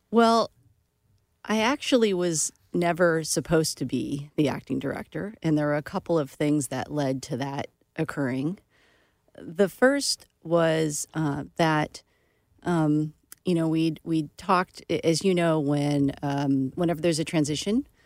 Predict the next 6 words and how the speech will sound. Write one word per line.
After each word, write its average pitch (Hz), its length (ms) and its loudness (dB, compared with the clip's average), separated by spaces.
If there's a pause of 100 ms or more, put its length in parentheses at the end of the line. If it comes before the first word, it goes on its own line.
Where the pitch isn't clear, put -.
(260)
the 160 520 2 (360)
director 165 400 0
and 147 240 2
the 143 140 0
deputy 143 460 -2
director 208 580 -2